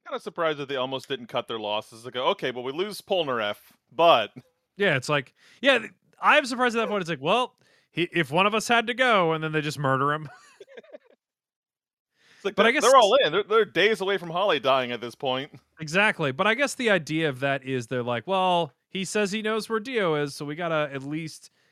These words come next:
Speaker 2: get that out of him."
Speaker 1: Sure. That's, that's what, how this all ends.
Speaker 2: Yeah. Uh, Darby tries to, like, be suave again. He's like, "Would you guys like some chocolate or any other kind of things?"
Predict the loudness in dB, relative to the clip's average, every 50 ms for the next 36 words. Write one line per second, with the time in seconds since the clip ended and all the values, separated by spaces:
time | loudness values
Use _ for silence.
0 | _ _ -4 -4 -2 0 2 4 4 4 4 2 2 0 0 -2 -6 -8 -10 -12
1 | -16 _ _ _ _ _ _ _ _ _ _ _ _ _ _ _ _ _ -10 -6
2 | -4 -4 -4 -4 -8 _ _ -8 -8 -8 -8 -8 _ _ -20 _ -6 -6 -6 -4
3 | -6 -10 -10 -8 -8 -8 -8 -8 -10 -14 -16 -16 -14 -12 -12 -12 -12 -12 -16 -20
4 | -20 -20 -20 _ _ _ _ _ -20 -20 -20 _ _ _ -4 0 2 2 2 2
5 | 0 -2 0 4 6 6 6 6 4 0 -6 -14 -20 -12 -2 0 2 4 4 2
6 | 0 -4 -2 0 0 0 2 0 -2 -2 -2 0 0 0 -2 -2 -6 -8 -6 -6
7 | -8 -8 -4 -2 0 0 0 -2 -4 -6 -6 -6 -6 -4 -4 -4 -4 -2 -4 -4
8 | -4 -2 -2 -2 -2 0 0 -2 -2 -4 -6 -14 -16 -14 -6 -2 0 0 0 0
9 | -2 -6 -8 -8 -8 -8 -8 -6 -6 -6 -4 -4 -4 -6 -6 -6 -8 -8 -8 -8
10 | -8 -10 -10 -10 -10 -12 -14 -16 -18 -20